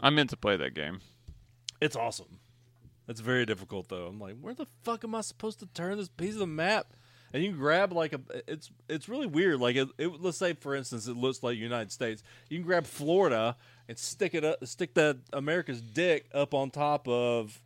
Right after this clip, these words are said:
Speaker 2: Alaska, and it would change, like, all these crazy things. Turn it a little bit so the dick is pointed up.
Speaker 1: It does matter where the dick's pointed.
Speaker 2: Correct.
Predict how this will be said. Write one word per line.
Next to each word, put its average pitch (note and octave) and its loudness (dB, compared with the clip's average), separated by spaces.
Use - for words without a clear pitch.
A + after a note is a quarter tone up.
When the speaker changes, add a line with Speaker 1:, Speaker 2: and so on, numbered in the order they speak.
Speaker 2:
Alaska, B2 2
and C#3 -4
it E3+ -4
would C#3 -10
change, E3 -6
like, G#2+ -8
all E3 -6
these D3 -8
crazy D#3+ -2
things. D3 -6
Turn D3+ -2
it D#3+ 0
a D3+ 0
little D#3 0
bit D3+ 0
so C3+ -10
the A2 -8
dick C3+ -4
is B2+ -10
pointed C3+ -8
up. D3 -2
Speaker 1:
It G2+ -10
does B2 0
matter A2 2
where G2+ -2
the F#2+ -4
dick's F#2+ -8
pointed. E2+ -10
Speaker 2:
Correct. D3+ -2